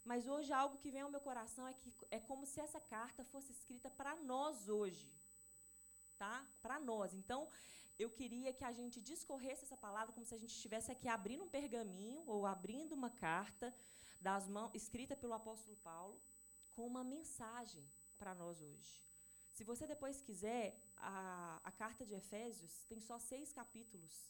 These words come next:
É muito tranquilo de ler. Mas eu queria trazer um pouquinho de contexto pra vocês entenderem pra quem Paulo estava escrevendo. Amém? Então, a gente vai falar da cidade de Éfeso. Quem aqui já foi na cidade de Éfeso, ou nas ruínas da cidade de Éfeso?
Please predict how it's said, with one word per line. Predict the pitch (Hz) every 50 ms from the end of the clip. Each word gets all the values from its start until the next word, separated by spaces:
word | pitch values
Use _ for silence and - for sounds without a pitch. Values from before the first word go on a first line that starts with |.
| - - -
É | - 220
muito | 220 226 277 339 -
tranquilo | - 262 240 226 - 233 220 214
de | 190 202
ler. | 202 170 160 160 - - - - - - - - - - - - - - - -
Mas | - 185 190
eu | 196
queria | 196 214 202 208
trazer | 202 208 208 202 202
um | 202 196
pouquinho | - 196 196 - 208 202
de | 196 202
contexto | - 240 247 240 - - 226 240 220 220 233 - - - - - - - - - - -
pra | - 220 220
vocês | 202 220 214 240 226 220
entenderem | 233 226 - 220 208 202 208 214 226 220
pra | 208 - 247 262 269 277 - - -
quem | - 269 302 339
Paulo | 320 - 233 208 196 202
estava | 208 202 - 196 185 180
escrevendo. | - - - 196 214 208 151 - - - - - - - - - - - - -
Amém? | 147 151 180 202 226 247 - - - - - - - -
Então, | - 240
a |
gente | 226 233
vai | 247 247
falar | - 254 254 254
da | 254 254
cidade | 247 - 220 220 233 233 220 214
de | 247 247
Éfeso. | 190 175 - - 165 143 - - - - - - - - - - - - - - - -
Quem | - 330 381 339
aqui | 294 - 254 240
já | 233 269
foi | 285 269 - - 240 240 254
na | 247 247
cidade | 240 - 208 208 208 202 196
de | 185 180
Éfeso, | 185 165 165 - 175 160 160 160
ou | 160
nas | 175 175 170 - -
ruínas | - - 208 190 202 220 220 208 190 175
da | 175
cidade | 175 - 170 165 160 156 156
de | 151 139
Éfeso? | - - - - - -